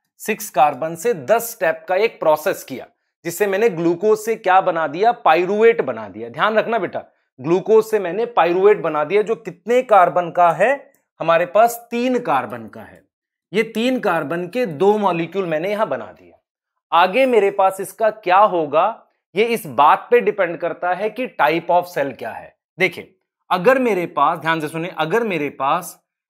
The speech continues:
एरोबिक प्रोसेस है, एरोबिक मतलब अगर सेल के पास ऑक्सीजन अवेलेबल है,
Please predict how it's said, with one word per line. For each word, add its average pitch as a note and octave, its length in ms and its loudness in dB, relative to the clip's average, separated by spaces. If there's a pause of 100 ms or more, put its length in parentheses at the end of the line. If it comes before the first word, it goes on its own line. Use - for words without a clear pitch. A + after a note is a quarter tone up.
(140)
एरोबिक G#3 680 0
प्रोसेस D3 560 -4
है, - 200 -20
एरोबिक F3 440 -4
मतलब F#3 540 -10 (680)
अगर E3+ 260 -2
सेल F#3 340 -2
के F#3+ 160 -6
पास F#3+ 360 -2
ऑक्सीजन F#3+ 600 -4
अवेलेबल D3 680 -4
है, G#2 280 -14